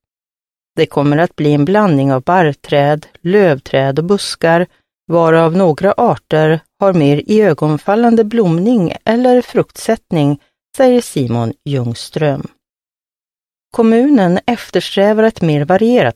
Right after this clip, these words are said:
trädbestånd. Det är många aspekter kommunen försöker ta hänsyn till i val av plats och val av träd som ska planteras. För att kunna tackla framtida klimatförändringar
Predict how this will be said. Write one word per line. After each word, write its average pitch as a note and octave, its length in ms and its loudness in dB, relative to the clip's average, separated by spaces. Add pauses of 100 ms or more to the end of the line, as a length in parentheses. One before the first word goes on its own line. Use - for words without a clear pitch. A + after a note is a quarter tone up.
trädbestånd. C#3+ 960 -6 (720)
Det D#3+ 60 0
är D3+ 60 0
många D3 380 0
aspekter D3+ 600 -4
kommunen D3 500 0
försöker F3+ 420 -2
ta G#3 160 0
hänsyn G#3 580 0
till D3 380 -2 (260)
i A#3+ 140 0
val E3 300 2
av G3+ 60 0
plats - 640 -6
och B3 120 -2
val C#3+ 260 0
av E3+ 100 -2
träd C#3 460 -2
som - 240 -6
ska - 180 -4
planteras. D3+ 880 -6 (680)
För F#3 460 2
att - 160 -8
kunna A3 280 2
tackla B3 540 -2
framtida F3 640 -2
klimatförändringar F#3 1200 -2